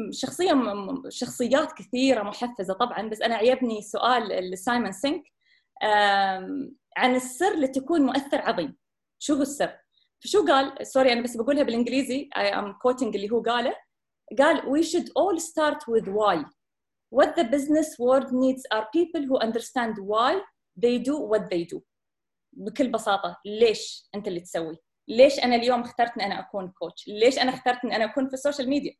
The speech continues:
ليش أنا اخترت إني أكون public figure؟ ليش؟ إلا ما يكون في النهاية، آه، اللي يميزه هدف ودافع. وفي النهاية الواحد يبغى يخلي وراه أثر. يعني أنا شخصيًا بتقولوا لي: "طيب سارة، أنت شو هدفك؟" بقول لكم إني أخلي أثر وراي،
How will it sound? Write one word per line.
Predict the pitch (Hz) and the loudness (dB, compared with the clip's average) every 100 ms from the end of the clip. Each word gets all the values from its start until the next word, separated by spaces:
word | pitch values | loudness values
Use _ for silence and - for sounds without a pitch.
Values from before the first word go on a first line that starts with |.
| - | -2
ليش | 208 262 | 0 2
أنا | 240 | 0
اخترت | 240 254 | -2 -4
إني | 254 202 | -2 -6
أكون | 269 262 269 | -4 -2 -2
public | 254 | -2
figure؟ | 262 277 190 - _ _ _ _ _ _ _ _ _ - | -4 -4 -4 -8 _ _ _ _ _ _ _ _ _ -4
ليش؟ | 226 226 - - _ _ - | 0 0 -2 -18 _ _ 2
إلا | 277 302 | 6 8
ما | 277 | 6
يكون | 277 277 | 2 0
في | 262 | 0
النهاية، | 233 262 277 330 427 - | 0 0 2 2 0 -6
آه، | 214 208 202 - | -4 -2 -2 -4
اللي | 233 | 0
يميزه | 247 262 320 302 | 2 2 2 0
هدف | 247 - - _ _ _ _ _ | -4 -6 -6 _ _ _ _ _
ودافع. | 202 208 202 196 170 - _ _ _ _ _ - | -4 4 4 2 -8 -12 _ _ _ _ _ -6
وفي | 202 202 | -6 -2
النهاية | 247 269 262 | 2 4 4
الواحد | 254 269 269 | 4 2 0
يبغى | 247 | -2
يخلي | 233 285 254 | -2 -2 -2
وراه | 233 254 415 - | 0 0 -2 -2
أثر. | 262 170 - _ _ _ _ | -4 -4 -8 _ _ _ _
يعني | 196 190 233 | -6 -2 0
أنا | 240 | 0
شخصيًا | 208 - 233 | -4 -4 -2
بتقولوا | 202 180 208 254 | -2 -2 0 2
لي: | 226 | 0
"طيب | 214 202 202 | 0 -2 -2
سارة، | - 233 214 | 0 0 0
أنت | 220 | -4
شو | - 302 | -6 -2
هدفك؟" | 262 403 - | 0 0 -2
بقول | 339 403 | -4 -4
لكم | 427 381 | -2 -2
إني | 294 | -2
أخلي | 294 302 247 | 0 -2 -2
أثر | 294 240 | 0 0
وراي، | 175 165 - | 0 -4 -6